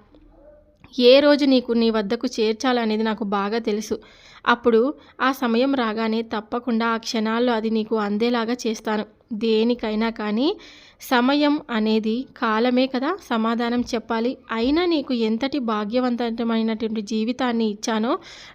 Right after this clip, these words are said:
నువ్వే ఒక్కసారి గమనించుకో. అప్పుడు నీకే అవగతమవుతుంది.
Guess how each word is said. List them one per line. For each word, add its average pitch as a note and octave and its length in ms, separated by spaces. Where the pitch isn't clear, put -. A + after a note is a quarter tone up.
నువ్వే C#4+ 300
ఒక్కసారి B3+ 520
గమనించుకో. A3 640
అప్పుడు A#3 280
నీకే A3 320
అవగతమవుతుంది. G#3+ 880